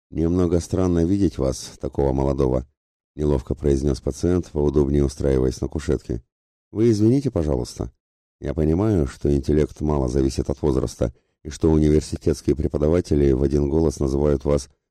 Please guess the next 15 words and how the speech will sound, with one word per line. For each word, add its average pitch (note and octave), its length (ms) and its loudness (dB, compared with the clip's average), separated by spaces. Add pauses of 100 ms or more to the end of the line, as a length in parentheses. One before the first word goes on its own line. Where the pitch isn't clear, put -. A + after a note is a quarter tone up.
будущим D2+ 420 0
светилом C#2+ 440 -2
психологии. B1+ 680 -2 (540)
Наука G#2 420 0
эта A2+ 220 2
молодая, F2+ 600 2 (360)
да D#2+ 120 0
и F2+ 80 4
не F#2 120 2
слишком F#2 400 -2
мне E2 240 2
помогли D2+ 540 2
эти D2 160 0
опытные C#2+ 440 0
психологи». C2 640 -4